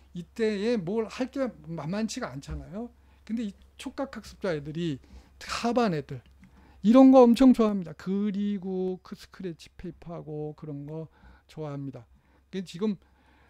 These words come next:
어, 컬러링 세-, 어, 요거를 구글에서 이미지에서 영어 단어 플러스 컬러링이라고 검색을 하면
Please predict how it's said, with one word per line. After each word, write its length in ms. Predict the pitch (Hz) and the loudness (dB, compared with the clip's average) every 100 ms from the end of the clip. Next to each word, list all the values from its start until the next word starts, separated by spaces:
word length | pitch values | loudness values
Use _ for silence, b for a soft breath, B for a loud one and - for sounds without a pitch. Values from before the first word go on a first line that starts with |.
| - | -10
어, 280 | 175 165 165 | -6 -6 -6
컬러링 580 | - 311 302 226 180 247 | -6 -2 -2 -2 -2 -4
세-, 220 | - 240 - b b b _ _ - | -4 -12 -14 b b b _ _ -20
어, 160 | 165 160 | -14 -12
요거를 440 | 175 202 240 175 _ _ _ _ _ _ _ | -8 -6 -6 -10 _ _ _ _ _ _ _
구글에서 560 | - 202 240 262 185 - | -12 -8 -4 -2 -2 -4
이미지에서 920 | 170 190 226 202 160 151 143 202 139 _ _ _ _ _ _ _ _ - | -6 -2 -2 -2 -8 -12 -10 -12 -12 _ _ _ _ _ _ _ _ -10
영어 520 | 170 190 214 247 262 | -6 -4 -2 -2 -2
단어 460 | 233 233 240 240 233 | -4 -6 -4 -4 -6
플러스 360 | 247 233 214 254 | -8 -10 -10 -14
컬러링이라고 1040 | - 262 254 233 214 180 165 190 202 208 | -10 -8 -6 -8 -8 -10 -12 -8 -6 -6
검색을 400 | 202 180 175 170 | -8 -10 -10 -12
하면 320 | 156 175 202 | -12 -10 -12